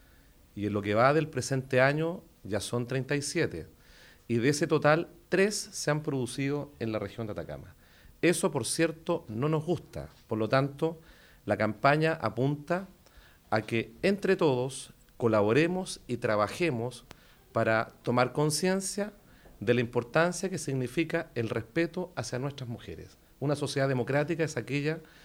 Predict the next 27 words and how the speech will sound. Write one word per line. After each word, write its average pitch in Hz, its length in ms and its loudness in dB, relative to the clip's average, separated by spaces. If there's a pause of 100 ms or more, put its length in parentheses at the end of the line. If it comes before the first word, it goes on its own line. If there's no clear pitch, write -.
(320)
que 123 100 -4
se 123 120 0
caracteriza 123 600 -2
fundamentalmente 147 880 -2
por 127 160 0
el 123 100 0
buen 135 280 -2
trato, 135 460 0
el 101 100 -6
buen 107 180 -4
trato 117 240 -2
hacia 110 140 -2
las 95 120 -2
mujeres, 151 600 -6 (580)
el 110 100 2
buen 113 200 -2
trato 123 220 -2
hacia 117 140 -4
nuestros 101 320 -6
niños, 180 540 -4 (140)
hacia 127 240 -4
nuestras 127 320 -6
niñas. 76 500 -12
Y 104 120 -6
en 127 80 0
esta 147 180 -2
tarea 147 400 4